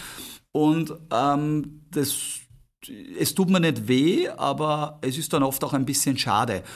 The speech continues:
Und ich glaub, man muss auch lernen, das hat mir auch wer erzählt, der ein bisschen noch breitenwirksamer ist wie ich oder viel, viel öffentlicher,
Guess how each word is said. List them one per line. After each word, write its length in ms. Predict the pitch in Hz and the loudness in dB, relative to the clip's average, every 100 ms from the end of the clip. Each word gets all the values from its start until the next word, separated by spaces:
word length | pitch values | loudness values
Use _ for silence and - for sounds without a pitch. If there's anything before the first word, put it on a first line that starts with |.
| - | -8
Und 160 | - 135 | -2 -2
ich 80 | - | 0
glaub, 160 | 147 | 0
man 100 | 151 | 0
muss 160 | 151 151 | 0 -2
auch 100 | - | 0
lernen, 440 | 120 139 214 339 - | 0 2 0 -2 -4
das 160 | - - | -4 -2
hat 100 | 127 | 0
mir 120 | 127 | 2
auch 180 | 127 147 | 0 0
wer 120 | 156 | 0
erzählt, 440 | 160 - 160 180 | 0 -2 -2 -2
der 120 | 131 117 | -2 -2
ein 20 | |
bisschen 420 | 120 113 107 107 | -2 -2 -2 -2
noch 220 | 117 - | -2 -4
breitenwirksamer 800 | - 117 - 135 139 139 143 131 | -2 -2 -2 -2 -2 -2 -2 0
ist 180 | 135 135 131 | -2 -2 -2
wie 120 | 131 | -2
ich 200 | - - | -4 -8
oder 100 | 113 | -10
viel, 360 | - 135 156 156 - - | -2 0 0 -6 -16 -10
viel 220 | - 170 | -4 -2
öffentlicher, 640 | - 127 - 151 143 151 | 0 -2 0 0 2 0